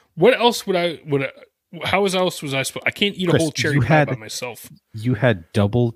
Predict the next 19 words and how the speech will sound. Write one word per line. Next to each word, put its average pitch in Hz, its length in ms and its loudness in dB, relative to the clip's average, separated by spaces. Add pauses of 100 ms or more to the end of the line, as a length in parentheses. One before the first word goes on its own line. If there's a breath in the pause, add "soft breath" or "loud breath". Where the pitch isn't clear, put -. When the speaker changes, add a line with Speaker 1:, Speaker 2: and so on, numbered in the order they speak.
Speaker 2:
cherry 98 480 -2
pie 82 420 -2
pizza. - 480 -14 (1500)
Speaker 1:
Yeah, 151 260 0 (380)
John, 117 360 -4
how 156 180 4
am 190 100 2
I 190 60 4
supposed - 320 -2
to 170 60 -6
get 147 340 -2 (500)
double? 135 500 0
You 151 120 0
want 160 120 0
me 147 40 -2
to 139 40 -4
just 139 180 -4
add 147 260 0
more? 139 420 0